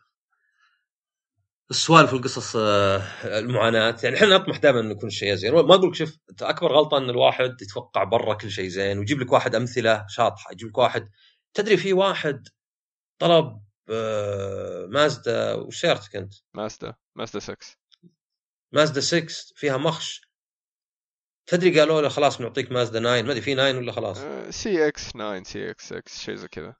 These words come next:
Speaker 1: إيه، مثلا. أقول لك، القصص حتى لو صدق نادرة في العالم كله، هذه قاعد تعطيها من رخيص. أنا، أنا أعرف واحد أستهبل عليه، قال لي، ما أدري، زي اللي يقول لي: "هذا يو إس بي وأنا أبغى فاير واير ولا ثندر بولت".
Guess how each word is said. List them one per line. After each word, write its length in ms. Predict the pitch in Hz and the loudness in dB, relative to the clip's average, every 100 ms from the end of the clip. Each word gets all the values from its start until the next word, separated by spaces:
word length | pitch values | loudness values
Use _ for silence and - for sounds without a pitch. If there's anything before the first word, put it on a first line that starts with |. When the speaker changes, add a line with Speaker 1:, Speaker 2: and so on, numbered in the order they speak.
| _ _ _ _ _ _ _ _ | _ _ _ _ _ _ _ _
Speaker 1:
إيه، 140 | 120 113 | -8 -6
مثلا. 480 | 131 - 90 92 _ _ _ | -6 -6 -10 -14 _ _ _
أقول 160 | 196 294 | -6 -2
لك، 80 | 233 | 0
القصص 280 | 208 214 - | 0 -4 -4
حتى 200 | 165 170 | -2 -2
لو 100 | 135 | 0
صدق 340 | 156 165 156 - _ _ _ _ _ | 0 -2 -4 -20 _ _ _ _ _
نادرة 300 | 131 135 110 | 0 2 0
في 60 | 104 | -2
العالم 300 | 98 107 90 | -2 -2 -2
كله، 200 | 98 87 | -6 -4
هذه 80 | 123 | -4
قاعد 120 | 107 | -4
تعطيها 260 | 95 107 95 | -6 -6 -6
من 60 | |
رخيص. 460 | 87 - - - _ _ _ _ _ _ _ _ _ - | -8 -10 -12 -16 _ _ _ _ _ _ _ _ _ 2
أنا، 200 | 147 120 | 4 6
أنا 80 | 139 | 6
أعرف 260 | 120 - | 4 4
واحد 440 | 135 123 139 110 - _ _ _ _ _ _ _ - | 4 4 0 -6 -16 _ _ _ _ _ _ _ -6
أستهبل 480 | - 147 123 107 | -2 0 0 0
عليه، 220 | 101 117 101 | 2 2 0
قال 220 | 107 110 | 0 -2
لي، 120 | 107 | -2
ما 80 | 107 | -4
أدري، 320 | 95 95 90 | -4 -6 -6
زي 240 | - 92 | -6 -4
اللي 100 | 123 | -2
يقول 140 | 123 120 | -2 -2
لي: 80 | 107 | 2
"هذا 160 | 113 | 2
يو 140 | 104 107 | 2 -2
إس 140 | 101 | -4
بي 360 | - 110 110 104 | -8 -8 -6 -6
وأنا 160 | 101 | -4
أبغى 180 | 101 92 | -4 -4
فاير 260 | 98 101 92 | -2 -2 -2
واير 300 | 92 92 90 | -2 -2 -6
ولا 280 | 80 78 - | -14 -18 -16
ثندر 280 | 95 90 | -14 -12
بولت". 260 | 87 95 | -4 -4